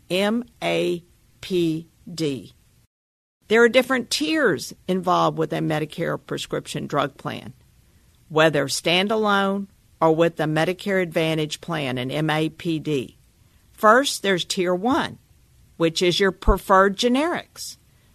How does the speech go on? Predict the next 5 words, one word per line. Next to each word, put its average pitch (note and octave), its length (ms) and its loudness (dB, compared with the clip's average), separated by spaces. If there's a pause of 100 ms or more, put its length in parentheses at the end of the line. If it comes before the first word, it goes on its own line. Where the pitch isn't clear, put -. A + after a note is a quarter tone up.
(140)
such F#3+ 340 0
as F#3+ 140 0
lisinopril G3 1000 -2 (1080)
or F3+ 100 6
metformin. F#3+ 800 0